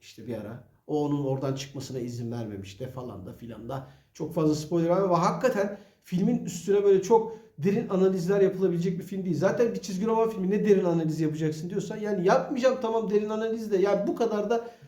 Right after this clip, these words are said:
ya ben hiç, hiç benim hiç beklentimi, bir beklentim var mıydı? Yoktu.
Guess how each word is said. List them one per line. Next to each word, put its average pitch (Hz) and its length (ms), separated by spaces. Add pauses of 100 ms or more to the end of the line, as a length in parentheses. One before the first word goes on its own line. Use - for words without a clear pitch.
ya 247 200
ben 269 200
hiç, - 480
hiç - 220
benim 226 180
hiç - 220
beklentimi, 208 600 (300)
bir 233 120
beklentim 311 520
var 330 160
mıydı? 285 260 (140)
Yoktu. 294 380